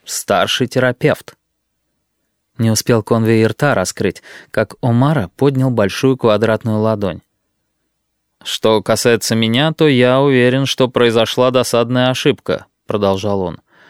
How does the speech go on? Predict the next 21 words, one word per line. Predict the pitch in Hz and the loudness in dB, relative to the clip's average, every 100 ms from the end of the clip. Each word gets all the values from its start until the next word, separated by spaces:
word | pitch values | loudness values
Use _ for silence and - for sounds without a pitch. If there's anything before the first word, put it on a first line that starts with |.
| _ _ | _ _
«Однако | - 117 135 165 180 117 80 | -2 0 2 2 0 0 -4
ваш | 92 147 - | 0 0 0
успех | 143 - 165 151 | -2 0 0 0
с | - | -2
растворявшимся | 131 - 139 147 127 131 - 123 | -2 0 0 0 0 -4 0 0
С | - | 2
Р | 120 | -2
Т | - 135 | 0 -2
Т | - 175 147 | 0 0 0
явно | 110 127 160 170 160 | 0 2 2 0 -2
произвел | 147 143 123 127 143 | 0 0 0 0 0
впечатление | 127 123 - - 123 117 113 | -2 -4 -6 0 0 2 0
на | 113 | 0
руководство. | 110 120 113 92 - - - - _ _ _ _ _ - | 0 0 0 0 -4 -8 -10 -12 _ _ _ _ _ -4
Они | 139 190 | 0 2
вообразили, | 185 170 180 165 180 151 | 2 2 2 2 2 2
что | 127 - 131 | 0 0 -2
все | - 196 | 0 0
решили | 151 135 160 156 | 0 0 0 2
ваши | 139 139 135 | 2 2 0
способности, | - 143 143 190 123 95 - - | -2 -2 -2 -2 -2 -6 -8 -12